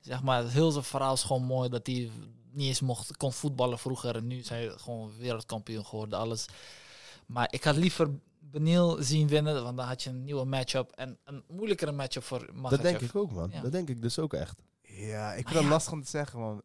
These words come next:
Speaker 3: Want, ja, kijk, Oliveira, die matchup tegen Makhachev, toen gewoon die, die eerste partij, je denkt, ja, ik hoef die rematch echt niet te zien.
Speaker 2: Ja.
Speaker 3: Maar als hij zo benieuwd die, die eerste
Speaker 2: Ja,
Speaker 3: ronde
Speaker 2: maar bro,
Speaker 3: uitslaat,
Speaker 2: dat
Speaker 3: bro.
Speaker 2: zit, maar dat zegt niks, want hij heeft Justin ook, eh, geklapt, hij heeft Dustin ook geklapt.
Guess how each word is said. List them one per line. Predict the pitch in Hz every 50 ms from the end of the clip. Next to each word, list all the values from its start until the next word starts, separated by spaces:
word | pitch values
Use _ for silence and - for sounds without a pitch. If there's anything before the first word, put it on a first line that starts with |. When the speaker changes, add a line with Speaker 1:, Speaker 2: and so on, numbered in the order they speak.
| _
Speaker 3:
Want, | - 123 113 -
ja, | - 127 131 135 127 117
kijk, | - 170 147 131 - - _ -
Oliveira, | 143 156 170 156 143 175 - 180
die | 160 131 131 139 135
matchup | 143 170 - - 175
tegen | - 160 156 147 139
Makhachev, | 135 151 160 - 143 - 147 151 165 -
toen | - 135 123 - - - -
gewoon | 113 113 113
die, | 113 113 - - -
die | 113 104
eerste | 120 131 - -
partij, | - - - 127 135 147 160 _ _ _ _ _ _ _ _
je | - 107
denkt, | 101 117 117 98
ja, | 110 110
ik | 107 110 -
hoef | -
die | 120 131 123
rematch | 127 127 123 127 -
echt | - 127 127
niet | 127 123 120
te | -
zien. | - - 127 110 - _ _ _ -
Speaker 2:
Ja. | - 95 95 76 -
Speaker 3:
Maar | 107 127
als | 127 -
hij | 131 120
zo | - - 123 120
benieuwd | 98 110 113 117 117 113
die, | 107 117 117 - 127
die | 117 85
eerste | 85 117 117 - -
Speaker 2:
Ja, | 117 117
Speaker 3:
ronde | 117 -
Speaker 2:
maar | 180 -
bro, | 214 214
Speaker 3:
uitslaat, | 202 165 127 131
Speaker 2:
dat | 151 160
Speaker 3:
bro. | 175
Speaker 2:
zit, | 190 180 165
maar | 165 170
dat | 170 175 -
zegt | - - 202 - -
niks, | 113 92 80 -
want | - 110
hij | 127 135
heeft | 143 127 110
Justin | 120 131 131 - - 143 -
ook, | - 139 - - -
eh, | - 113 117 113 110 107
geklapt, | - - - - - - 123 113 - -
hij | 113
heeft | 110 107 104
Dustin | 110 131 127 - - 127 113
ook | - 117 131 127
geklapt. | - - 113 - - 110 107 104 - -